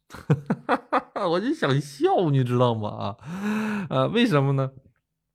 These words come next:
因为阿杜当时离开日本的时候是打了前两针，当时还没有出第三针呢，打完前两针了啊。啊，然后呢，我就走了。走了之后呢，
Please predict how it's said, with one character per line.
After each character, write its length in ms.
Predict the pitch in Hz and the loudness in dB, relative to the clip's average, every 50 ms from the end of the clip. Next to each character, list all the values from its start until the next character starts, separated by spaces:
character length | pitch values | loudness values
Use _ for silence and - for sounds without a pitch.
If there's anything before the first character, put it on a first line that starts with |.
| _ _ - _ | _ _ -6 _
因 120 | 160 156 | 2 4
为 60 | 160 | 4
阿 160 | 147 - 165 165 | 6 6 6 6
杜 160 | - 170 143 | 6 2 4
当 160 | 143 151 147 | 4 4 4
时 160 | 139 - 143 | 4 2 2
离 120 | 139 127 139 | 2 2 0
开 200 | 139 - 160 156 | 2 2 4 4
日 100 | 156 151 | 4 2
本 100 | 123 95 | 2 2
的 60 | 92 | 0
时 100 | 90 101 | 2 2
候 100 | 98 98 | 2 2
是 100 | 98 120 | 2 2
打 240 | - - - 98 101 | 2 2 2 4 2
了 60 | 113 | 2
前 200 | - - 131 147 | 4 4 4 6
两 160 | 165 120 98 | 6 4 4
针， 220 | 95 107 113 117 | 4 2 2 2
当 140 | 120 - 160 | 2 0 2
时 100 | 147 151 | 2 2
还 100 | 143 147 | 2 2
没 100 | 143 180 | 2 2
有 120 | 214 160 117 | 2 0 0
出 180 | - - 127 | 0 -2 -2
第 140 | 120 - 131 | 0 0 0
三 200 | 113 - 120 120 | 2 2 2 4
针 140 | 113 107 104 | 4 2 2
呢， 180 | 107 - - - | 0 -2 0 0
打 140 | - 101 98 | 0 2 4
完 140 | 104 127 156 | 4 4 4
前 200 | 147 - 151 151 | 4 4 4 4
两 160 | 143 107 95 | 4 2 0
针 160 | 90 92 92 | -2 -2 -2
了 80 | 95 92 | -2 -4
啊。 240 | - - - - _ _ _ - - - - - - - - - - _ | -6 -8 -14 -18 _ _ _ -20 -20 -20 -20 -20 -20 -20 -20 -20 -20 _
啊， 100 | - 110 | 2 6
然 100 | 123 160 | 6 8
后 100 | 196 214 | 8 8
呢， 220 | 202 190 185 170 160 | 8 8 6 4 6
我 120 | 139 117 | 6 6
就 100 | 110 131 | 6 6
走 220 | 127 - 120 - - | 4 4 -2 -6 -4
了。 120 | - 90 | -6 -8
走 260 | 104 - 127 123 123 | 2 4 6 6 8
了 80 | 156 190 | 6 6
之 120 | 175 185 | 6 4
后 180 | 190 208 226 214 | 4 4 4 4
呢， 300 | 190 170 143 127 117 110 | 6 4 2 2 0 -6